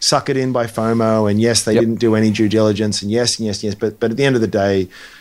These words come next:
Speaker 2: Yep.
Speaker 1: they, they were scammed, and it's, it's, it's a tragedy. And, and I hope
Speaker 2: It's pretty
Speaker 1: whoever
Speaker 2: good.
Speaker 1: is responsible,
Speaker 2: Yep.
Speaker 1: whoever it be, S B F or someone else, that they are, they are hauled over the coals for that.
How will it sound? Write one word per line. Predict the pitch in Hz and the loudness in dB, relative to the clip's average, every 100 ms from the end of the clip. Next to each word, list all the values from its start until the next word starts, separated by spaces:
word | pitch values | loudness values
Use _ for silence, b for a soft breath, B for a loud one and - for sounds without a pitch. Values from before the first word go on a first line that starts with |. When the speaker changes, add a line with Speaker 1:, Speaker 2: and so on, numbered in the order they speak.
| B | B
Speaker 2:
Yep. | - | -2
Speaker 1:
they, | 104 104 | 0 2
they | 107 107 | 0 0
were | |
scammed, | 101 - 120 127 123 - | 0 0 0 0 -2 -6
and | 107 107 | -2 0
it's, | 107 107 - | 0 -2 -6
it's, | 113 110 | -6 -6
it's | - 104 120 | -8 -8 -6
a | |
tragedy. | 117 113 113 123 | -2 -2 -2 -2
And, | 113 107 | -2 -4
and | 104 113 | -4 -4
I | 110 | -2
hope | 110 120 | -2 -4
Speaker 2:
It's | |
pretty | 120 127 | -2 2
Speaker 1:
whoever | 156 214 | 2 4
Speaker 2:
good. | 196 | 2
Speaker 1:
is | 127 | 2
responsible, | 151 - 131 113 123 202 262 | -2 -4 -4 0 0 0 -2
Speaker 2:
Yep. | 131 | -2
Speaker 1:
whoever | 123 123 123 | 0 2 0
it | 117 | 0
be, | 123 120 | 0 2
S | 117 - | 2 0
B | 117 | 2
F | 113 113 | 2 0
or | 110 | -4
someone | - 120 113 | -2 -2 0
else, | 95 - | -2 -4
that | 104 113 | -6 0
they | 107 | 2
are, | 104 104 98 B B B B - | 4 2 0 B B B B -4
they | 107 | -2
are | 101 | 0
hauled | 95 117 110 104 - | 0 0 0 -4 -8
over | 104 104 95 | -2 -2 -2
the | 95 | -2
coals | 107 98 98 | 0 0 -2
for | - | -6
that. | - - | -8 -8